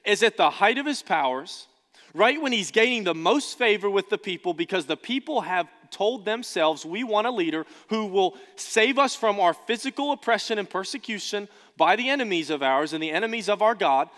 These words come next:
Once David is there on that mountaintop, that's when things go sideways. Because in chapter eleven, he falls short.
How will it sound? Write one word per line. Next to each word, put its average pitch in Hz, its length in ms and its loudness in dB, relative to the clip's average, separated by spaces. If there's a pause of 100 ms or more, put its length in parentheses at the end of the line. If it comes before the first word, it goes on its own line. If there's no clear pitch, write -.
(200)
Once 247 380 0
David 294 360 2
is 208 180 -4
there 240 200 4
on 226 160 2
that 220 200 2
mountaintop, 170 680 0
that's 175 340 0
when 143 380 -8 (640)
things 143 400 -6
go 123 140 -6
sideways. 110 560 -8 (1300)
Because 120 260 -10
in 113 60 -14
chapter 131 340 -6
eleven, 123 400 -6
he 107 160 -18
falls 107 300 -12
short. - 280 -18